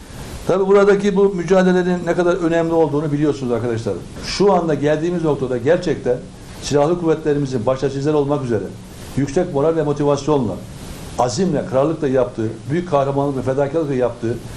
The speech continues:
bu mücadelenin inşallah başarıyla sonuçlanması için, eee, hiçbir engel kalmadı.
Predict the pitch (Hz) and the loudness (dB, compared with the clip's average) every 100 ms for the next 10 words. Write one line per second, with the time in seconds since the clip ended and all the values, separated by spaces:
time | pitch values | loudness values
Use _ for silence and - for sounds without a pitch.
0 | - 170 196 160 131 127 113 120 - - | -2 2 4 6 4 4 2 0 -4 -10
1 | - - 208 170 143 135 120 139 143 156 | -12 2 2 6 4 4 2 2 2 2
2 | 143 135 135 143 143 135 160 113 135 92 | 2 0 2 2 2 2 0 0 -4 -4
3 | - - - - - 123 123 120 117 113 | -12 -12 -12 -10 -2 2 2 2 2 4
4 | 107 104 101 101 98 - - - - - | 4 2 2 0 -2 -6 -12 -12 -10 -10
5 | - - - - 165 - 220 170 165 156 | -10 -10 -10 -2 -2 4 4 6 4 4
6 | 135 123 101 92 | 4 4 2 -2